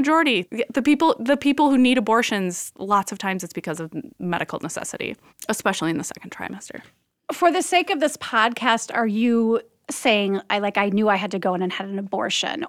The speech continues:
Speaker 2: or did you, did you change your language? 'Cause lang-, language is a big thing, because I never use that word when I talk about Sophia. I, I, I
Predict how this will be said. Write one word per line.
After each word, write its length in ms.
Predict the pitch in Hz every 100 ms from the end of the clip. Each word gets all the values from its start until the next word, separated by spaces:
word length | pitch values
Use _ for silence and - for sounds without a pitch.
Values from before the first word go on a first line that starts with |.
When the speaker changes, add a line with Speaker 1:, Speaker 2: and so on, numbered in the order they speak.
| -
Speaker 2:
or 520 | 269 226 208 202 - _ _ _ - 233
did 240 | 262 180
you, 140 | 220 202
did 300 | - 262 196
you 80 | 220
change 360 | - 214 202
your 120 | 202 185
language? 460 | 180 196 - -
'Cause 160 | - 247
lang-, 240 | 359 403 349
language 300 | 370 339 277
is 140 | 269
a 40 |
big 200 | 214 196
thing, 200 | - -
because 220 | 202 233 - - - -
I 120 | 262
never 400 | 262 247 254 202
use 220 | 202 196 -
that 160 | -
word 340 | 214 - - 226 - _ _ _ 294
when 220 | 240 214
I 80 | 202
talk 220 | 208 185
about 220 | 196 -
Sophia. 600 | - 185 - - - - - - - -
I, 180 | 220 214 - -
I, 260 | 208 208 202 -
I 240 | 208 208